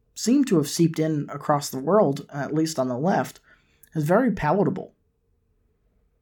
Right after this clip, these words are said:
And again, I don't want to make the left out to be the bad guys here, but, you know, you look at the most recent soccer match and,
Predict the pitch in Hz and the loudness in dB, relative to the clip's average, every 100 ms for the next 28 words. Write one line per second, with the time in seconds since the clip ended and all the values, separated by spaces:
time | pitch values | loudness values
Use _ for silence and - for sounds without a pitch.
0 | _ _ _ _ _ _ _ _ _ _ | _ _ _ _ _ _ _ _ _ _
1 | 180 208 175 139 185 202 180 151 - - | 4 6 6 6 4 4 0 -2 -10 -2
2 | 160 151 - 160 160 127 165 180 - - | 0 2 4 4 2 0 0 0 -4 -16
3 | - 139 160 - _ _ - 139 147 143 | -4 0 0 -2 _ _ -12 -2 2 2
4 | 143 - 139 127 127 202 208 127 143 139 | 2 -2 -2 -2 0 0 0 -2 -4 -4
5 | 170 160 135 - _ _ _ _ _ _ | -2 -2 -2 -6 _ _ _ _ _ _
6 | _ _ _ _ _ _ _ _ _ _ | _ _ _ _ _ _ _ _ _ _
7 | _ _ _ _ _ - 151 143 147 156 | _ _ _ _ _ -6 -4 -2 0 -2
8 | 156 156 143 151 151 160 151 151 - 143 | -2 -2 0 0 -2 -2 0 0 -2 -4
9 | 208 143 123 - - - - | -2 -2 -2 -4 -4 -4 -4